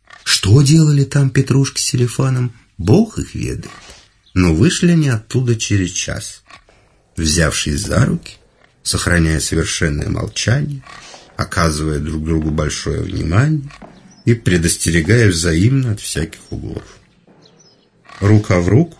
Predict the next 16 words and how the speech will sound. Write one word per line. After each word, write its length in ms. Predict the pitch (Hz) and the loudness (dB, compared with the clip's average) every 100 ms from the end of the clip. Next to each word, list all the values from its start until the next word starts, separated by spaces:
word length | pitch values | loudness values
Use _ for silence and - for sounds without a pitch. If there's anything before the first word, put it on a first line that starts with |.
| - | -4
не 100 | 95 | 0
выпуская 640 | 92 90 90 - - 87 82 | 2 2 -2 -6 -2 0 0
друг 260 | 82 85 | 0 0
друга, 320 | 98 180 143 | 4 4 6
они 220 | 95 85 80 | 4 4 2
целые 680 | - - 113 190 175 160 | 0 2 2 4 4 2
четверть 540 | 156 - 139 107 104 - | 2 0 2 2 -2 -2
часа 400 | - 73 - 78 | -4 -4 -6 -8
взбирались 680 | 80 80 85 82 82 78 | -4 0 2 4 2 0
на 140 | 82 82 | 0 2
лестницу, 640 | 90 220 269 208 - 170 | 4 4 4 2 2 4
наконец 600 | 170 160 139 135 135 - | 4 4 4 4 2 -2
одолели 800 | 80 78 76 80 120 285 302 226 | -2 -2 -2 4 6 8 6 6
ее 640 | 220 202 190 185 208 175 - - - - - - _ _ - - - - - - - - _ - | 4 4 2 4 4 2 -4 -20 -20 -20 -20 -20 _ _ -20 -20 -20 -20 -18 -20 -20 -20 _ 4
и 100 | 107 | 4
взошли. 560 | 120 101 - - 78 | 4 2 0 -2 -6